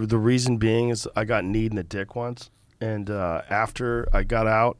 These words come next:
and, uh, I went into the locker room, and my jockstrap was filled with blood. <laughs> And I was like, "Oh, no." And so I looked for a cut, and then I realized the blood was coming out of the tip of my dick, which means there was damage inside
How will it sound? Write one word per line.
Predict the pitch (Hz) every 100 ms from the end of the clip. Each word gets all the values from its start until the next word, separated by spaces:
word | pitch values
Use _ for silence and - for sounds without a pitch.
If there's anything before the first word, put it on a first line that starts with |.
| _ -
and, | 104 104
uh, | 98 98 90
I | 92
went | 95 104 104
into | 98
the | 101
locker | 92 98 -
room, | 117 120 120 -
and | 101 95
my | 90 85 - _ _ _ _ - - 107
jockstrap | 104 104 - 120 117
was | -
filled | - 110 98
with | 73
blood. | 82 82 95 127
<laughs> | - - 855 640 679 698 784 - - - - - - - -
And | 104
I |
was | 98
like, | - -
"Oh, | 123 120 104
no." | 92 104 120 110 85
And | 110 110
so | 131
I |
looked | 123 139 -
for | 127 101
a |
cut, | - - 147 123 -
and | 113
then | 113
I | 113
realized | 117 117 107
the | 104
blood | 110 123 120
was | 104
coming | - 127 117
out | 110 113
of | 107
the | 95
tip | - 117
of | 104
my | 95
dick, | 92 120 -
which | 110 117
means | 113 107 - - -
there | 127
was | 117
damage | 101 127 123 117 104
inside | 120 123 117 131